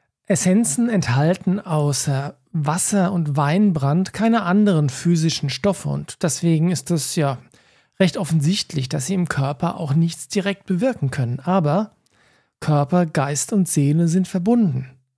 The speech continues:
und deshalb ist es durchaus auch bei körperlichen Herausforderungen sinnvoll, sich auf energetischer Ebene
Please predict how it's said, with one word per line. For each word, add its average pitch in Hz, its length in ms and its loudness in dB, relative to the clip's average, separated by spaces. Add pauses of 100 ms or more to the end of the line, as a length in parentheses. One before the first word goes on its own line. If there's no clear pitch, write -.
und 208 180 0
deshalb 147 480 0 (500)
ist 196 120 0
es 214 160 -2
durchaus 208 560 2
auch 185 240 -4
bei 175 300 0
körperlichen 165 680 2
Herausforderungen 151 1040 0
sinnvoll, 214 680 2 (360)
sich 233 280 -2
auf 202 120 -2
energetischer 165 720 0
Ebene 147 500 0